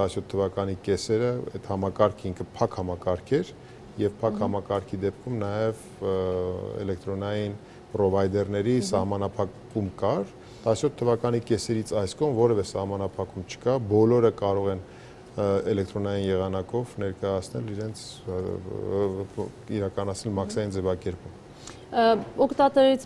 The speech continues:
Speaker 2: մեկը ուղիղ եթերում գրում է, Արման Սիմոնյանը, ասում է, "Մի պարզ հարց տվեք, հիմա վերջը Զանգեզուրի նկատմամբ մի օրվա մեջ գրված, փակված ակտ եղել է"։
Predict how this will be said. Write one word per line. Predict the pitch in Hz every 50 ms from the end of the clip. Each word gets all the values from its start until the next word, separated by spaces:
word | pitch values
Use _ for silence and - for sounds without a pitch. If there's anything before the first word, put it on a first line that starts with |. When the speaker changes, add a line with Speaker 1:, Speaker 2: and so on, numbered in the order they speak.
| -
Speaker 2:
մեկը | 311 311 - 294 233 226
ուղիղ | 208 214 226 196 226 220
եթերում | 214 208 - 220 220 220 214 180
գրում | 208 190 208 269 302
է, | 302 254 - - 202 196
Արման | 202 202 202 208 202 202 202 196
Սիմոնյանը, | - 220 202 190 190 196 196 226 277 302 294 233 202
ասում | 202 - - 254
է, | 247 240
"Մի | 240 233 - 233
պարզ | 233 254 247 - 196 196
հարց | 185 185 - - -
տվեք, | 165 175 170 - -
հիմա | 226 240 233 226
վերջը | 233 240 240 240 - 214 185 180
Զանգեզուրի | 202 196 202 202 208 202 180 214 214 202 202 190
նկատմամբ | 180 190 190 185 - - 190 180 185 - -
մի | 220 233 240 226
օրվա | 214 202 202 196 196
մեջ | 196 185 170 - -
գրված, | 208 185 180 208 196 185 - -
փակված | - 196 185 - - 196 180 - - - - 190
ակտ | 185 - - - 185 175
եղել | 185 185 180 233 247 233 196
է"։ | 165